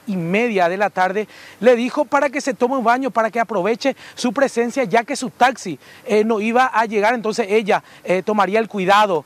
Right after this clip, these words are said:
eh, de la beba. Eh, la mujer, eh, tomó esa confianza y fue hasta el baño a ducharse. Posteriormente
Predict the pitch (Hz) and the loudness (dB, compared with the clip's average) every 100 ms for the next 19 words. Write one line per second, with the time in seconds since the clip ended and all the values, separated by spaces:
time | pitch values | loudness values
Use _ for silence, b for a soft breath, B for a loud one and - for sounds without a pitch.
0 | b b 185 190 180 202 220 220 175 147 | b b 0 0 0 -2 0 0 0 -2
1 | 185 175 147 135 _ _ b b b 214 | -2 -2 -2 -4 _ _ b b b -6
2 | 208 196 214 208 294 330 277 - 208 202 | -4 -2 -2 0 -2 -2 -6 -6 -6 -2
3 | 202 196 349 277 240 247 220 214 214 233 | -4 -2 0 -2 -4 -6 -4 -6 -4 -6
4 | 208 233 - B B 208 196 226 196 220 | -2 -2 -4 B B -4 -2 -6 -4 -2
5 | 285 269 247 247 190 208 220 - 226 233 | -2 -4 -6 -2 -2 -2 -10 -4 -4 -4
6 | 254 254 b b _ 208 208 220 226 220 | -10 -10 b b _ -6 -4 -2 -2 -2
7 | 226 214 233 | -6 -4 -4